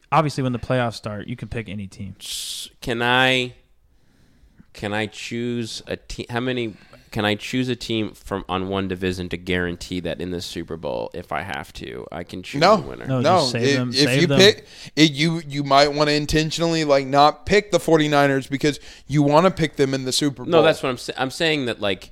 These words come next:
Speaker 3: Yeah, you can intentionally not pick someone.
Speaker 2: Okay,
Speaker 1: Yeah.
Speaker 2: cool. I didn't know if
Speaker 1: Yeah.
Speaker 2: it was
Speaker 3: Yeah,
Speaker 2: like we had
Speaker 3: it,
Speaker 2: to
Speaker 3: I mean,
Speaker 2: pick
Speaker 3: it's
Speaker 2: a
Speaker 3: still,
Speaker 2: team.
Speaker 3: it's still
Speaker 1: Yeah.
Speaker 3: only one
Speaker 1: But if
Speaker 3: team.
Speaker 2: Well, then who decides who picks first in the Super Bowl then? Or, like, for in the, in this, in the weeks?
Speaker 3: I mean, it at this, at that point,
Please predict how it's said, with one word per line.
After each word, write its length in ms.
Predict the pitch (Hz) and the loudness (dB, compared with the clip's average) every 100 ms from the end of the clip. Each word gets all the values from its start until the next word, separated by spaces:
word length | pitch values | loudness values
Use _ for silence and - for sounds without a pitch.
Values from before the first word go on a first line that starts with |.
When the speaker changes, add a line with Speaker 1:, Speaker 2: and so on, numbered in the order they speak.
| _ | _
Speaker 3:
Yeah, 140 | - 180 | 4 6
you 200 | 156 254 | 6 6
can 180 | - 285 | 6 6
intentionally 580 | 151 165 208 - 151 120 | 4 2 0 0 -2 0
not 400 | 120 147 143 - | 6 6 6 4
pick 280 | 170 185 - | 0 0 0
someone. 460 | 123 98 95 76 107 | -4 -4 -10 -2 0
Speaker 2:
Okay, 220 | 147 104 | 4 2
Speaker 1:
Yeah. 60 | |
Speaker 2:
cool. 200 | 107 76 - | 2 -8 -4
I 100 | 139 | -2
didn't 140 | 165 | 0
know 60 | 147 | 0
if 60 | 120 | 0
Speaker 1:
Yeah. 40 | |
Speaker 2:
it 80 | 123 | 0
was 140 | 117 | 2
Speaker 3:
Yeah, 140 | 180 170 | 6 8
Speaker 2:
like 100 | 131 | 6
we 60 | 107 | 4
had 140 | 117 | 6
Speaker 3:
it, 20 | |
Speaker 2:
to 60 | 190 | 6
Speaker 3:
I 40 | |
mean, 180 | 190 202 | 8 8
Speaker 2:
pick 80 | 196 | 6
Speaker 3:
it's 80 | - | 6
Speaker 2:
a 40 | |
Speaker 3:
still, 240 | - 214 208 | 10 12 12
Speaker 2:
team. 80 | 180 | 10
Speaker 3:
it's 180 | 165 - | 6 2
still 280 | - 202 214 | 4 8 10
Speaker 1:
Yeah. 80 | 185 | 8
Speaker 3:
only 240 | 165 139 | 8 2
one 400 | 120 123 143 147 | 0 2 6 6
Speaker 1:
But 80 | 131 | 4
if 60 | |
Speaker 3:
team. 60 | 147 | 2
Speaker 2:
Well, 80 | 151 | 4
then 120 | 156 | 4
who 160 | 151 170 | 4 2
decides 540 | 156 - 151 143 - | 0 -4 -2 -2 -2
who 100 | 143 | -8
picks 260 | - 131 - | -4 -4 -4
first 300 | - 120 - | 0 0 0
in 60 | |
the 60 | 101 | -6
Super 320 | - 175 - | -4 -4 -4
Bowl 240 | 107 - - - | -14 -14 -16 -20
then? 100 | - _ _ - | -20 _ _ -2
Or, 120 | 127 | 2
like, 220 | 127 117 | 4 2
for 220 | - 117 98 | 0 -2 -2
in 160 | 107 107 | -4 -4
the, 60 | 95 | -4
in 100 | 113 | -4
this, 160 | 107 | -6
in 140 | - 117 | -6 -6
the 60 | |
weeks? 320 | 110 127 - | -4 -6 -4
Speaker 3:
I 100 | 139 | -2
mean, 280 | 160 156 143 - | 0 0 -2 2
it 300 | 156 185 - - - | 4 4 0 -10 6
at 200 | 170 165 | 8 8
this, 260 | 254 294 - - | 6 4 2 4
at 220 | 147 147 | 4 6
that 240 | 156 185 220 | 8 8 6
point, 400 | 226 247 269 | 2 4 2